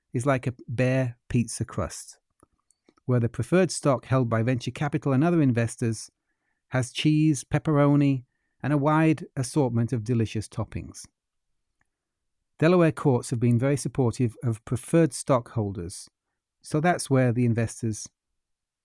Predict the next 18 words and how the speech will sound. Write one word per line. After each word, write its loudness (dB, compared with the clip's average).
get -2
their -2
insistence -2
that -8
companies -2
are -2
incorporated -4
in -2
Delaware. -8
Now, 0
Mark 0
cannot 0
discuss -6
his -6
clients. -6
There's -6
a -12
confidentiality -6